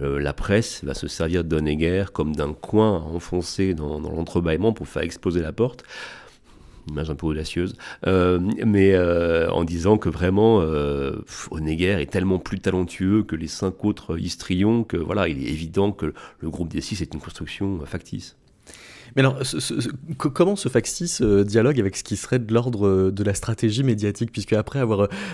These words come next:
Speaker 2: euh, écouté, euh, Christian Salmon, on peut se demander si, au lieu que les artistes devenus marchandises suivent le mouvement de, du storytelling, ils seraient pas à l'avant-garde de ça, c'est-à-dire, euh, créateurs de comment raconter une histoire à travers, euh, sa carrière,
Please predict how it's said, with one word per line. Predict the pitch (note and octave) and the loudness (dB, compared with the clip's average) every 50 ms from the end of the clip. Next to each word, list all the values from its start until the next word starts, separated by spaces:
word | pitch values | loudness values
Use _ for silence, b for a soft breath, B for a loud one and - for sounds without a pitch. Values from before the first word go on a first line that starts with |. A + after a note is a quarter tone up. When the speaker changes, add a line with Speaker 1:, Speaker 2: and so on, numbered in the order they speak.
| C3+ B | -2 B
Speaker 2:
euh, | F#2+ F#2+ G2 F#2+ F#2+ F#2+ - | 2 4 4 4 4 4 2
écouté, | A2+ G2+ - - - - A#2 A2+ | 0 -2 -4 -8 -2 0 2 2
euh, | G#2 F#2+ F#2+ F#2+ | 4 4 2 2
Christian | F#2+ - - - - - G2 | 0 -4 -8 -6 -4 -4 -4
Salmon, | G2 A2 G2+ G2+ C3 D#3+ D#3 | -2 -2 0 0 0 0 0
on | B2+ | -2
peut | B2 - A2+ | 0 0 0
se | G#2+ G#2+ | 2 4
demander | A2+ A2 A2 A2 A2+ A2 A#2+ B2 | 2 2 2 2 2 2 0 -2
si, | - - - G#2 G#2 - | -2 -4 -2 -2 -2 2
au | - B2 A#2 | 4 4 4
lieu | A#2 A#2 B2 B2+ | 4 4 2 0
que | B2+ - - G#2+ G2+ B B B D#3 C3 B | 0 2 0 0 0 B B B -12 -10 B
les | - G#2 G2+ G2 A2+ | 0 0 2 2 0
artistes | G2+ - - - B2 G#2+ G2 | -2 -2 -6 -6 -6 -2 0
devenus | G#2+ G#2 F#2 G2+ A2 G2+ | -2 -2 0 0 -2 0
marchandises | G2+ G2+ F#2+ - - - G2+ G#2 G#2 G2 G#2+ A2 G#2 F#2+ F2 | 0 -2 -2 -4 -4 -2 -2 -2 -2 -2 -2 -2 -2 -2 -4
suivent | - - - B2+ B2+ A2+ G#2+ | -6 -4 -2 -2 -2 0 0
le | G#2 G#2 | 0 0
mouvement | G2+ G#2+ A2 G#2 G2 G#2+ A2+ A2 A2 | 0 0 -2 -2 -2 0 0 0 0
de, | G#2 F#2+ F#2 F#2 F#2 | 0 -2 -4 -4 -6
du | F#2 F#2+ | -8 -10
storytelling, | - - - G#2 F2+ G2 F#2 - - G#2 A2 D#3 E3 D3+ B2 B G#3 F3+ G#2+ - | -14 -6 -4 -2 -2 -2 -4 -2 -2 0 0 0 0 -2 -4 B -10 -12 -6 -6
ils | A2 | -6
seraient | - - A2+ | 0 0 0
pas | - D3 C3+ | 0 2 0
à | A2+ | 2
l'avant-garde | G#2 A#2+ A#2+ A#2 B2 B2 A#2 A#2+ A#2+ A2+ A2 A2 G2+ | 2 2 2 4 2 2 2 0 0 0 0 -2 0
de | F#2 G2+ | 0 0
ça, | G2 - - C#3+ D3+ - B G#3 G#3 E3+ B | -2 -2 -2 -4 -4 -4 B -10 -10 -10 B
c'est-à-dire, | - - G#2+ G2+ G#2 A#2 B2 A2 | -4 0 0 2 2 2 2 4
euh, | G#2 G2+ G2+ | 6 6 4
créateurs | G2 - - B2+ A#2 A2 G#2+ G#2 - C#3+ C#3 A#2+ A2+ | 4 2 0 2 2 2 0 2 2 0 0 0 -2
de | G#2+ G#2+ G#2+ | 0 0 0
comment | G2+ - - B2+ B2 B2 | 0 2 0 2 2 2
raconter | A2+ A2 G#2+ - A#2+ G#2+ - - | 0 -2 -4 -2 -4 -2 0 0
une | G#2+ G2+ G2+ G#2 | 0 2 0 -2
histoire | G2 - - A#2+ G#2 | -2 -2 -4 -2 -2
à | F#2+ | -4
travers, | - - F2+ F#2 F2+ G2 F#2 | -6 -4 -6 -4 -4 -4 -4
euh, | G2 F#2 F2+ F2+ F#2 | -2 -2 -2 -2 -4
sa | - - F2+ | -4 -4 -6
carrière, | F2+ - F#2 F2+ G2 A2 C#3 D#3+ D3 | -4 -4 -4 -2 -2 -2 -2 -2 -2